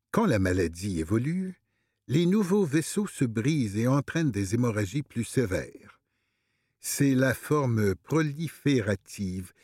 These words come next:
qui peut aussi générer un glaucome presque impossible à traiter.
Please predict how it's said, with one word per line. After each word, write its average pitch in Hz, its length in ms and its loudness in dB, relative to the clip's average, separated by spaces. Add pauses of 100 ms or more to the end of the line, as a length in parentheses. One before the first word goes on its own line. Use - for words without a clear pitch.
(200)
qui - 140 0
peut 135 240 -2
aussi 143 260 -2
générer 131 540 2
un 104 100 2
glaucome 113 680 0
presque - 300 -2
impossible 107 540 -2
à 85 40 -6
traiter. - 520 -12